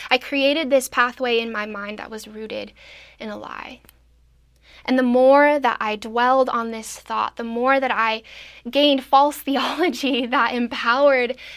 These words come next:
this lie, the more that this pathway was burrowed and furrowed into my brain.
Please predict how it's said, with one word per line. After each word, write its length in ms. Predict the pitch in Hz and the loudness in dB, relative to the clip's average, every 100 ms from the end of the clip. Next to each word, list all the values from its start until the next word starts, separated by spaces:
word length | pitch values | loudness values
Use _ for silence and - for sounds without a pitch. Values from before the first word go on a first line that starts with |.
| - - | -12 0
this 440 | 254 247 - - - - - | 2 2 -4 -18 -20 -16 -2
lie, 500 | 226 233 240 233 226 | 0 2 0 -2 -4
the 140 | 233 | -4
more 480 | 233 226 247 285 285 | -4 2 6 8 6
that 160 | - | 0
this 240 | - 233 - | -6 -6 -8
pathway 560 | - - 262 - 240 233 | -6 -2 -2 -2 -6 -6
was 220 | 226 226 _ - | -6 -10 _ -2
burrowed 540 | 247 247 240 233 226 | 0 2 0 -2 -6
and 180 | 220 220 | -12 -16
furrowed 720 | - - - 240 247 233 226 | -18 -14 -4 0 0 0 -2
into 600 | 233 220 233 - - 233 | -6 -8 -8 -8 -8 -6
my 220 | 220 214 214 | -6 -8 -8
brain. 800 | 214 208 214 214 202 214 247 | -12 -12 -10 -10 -10 -12 -14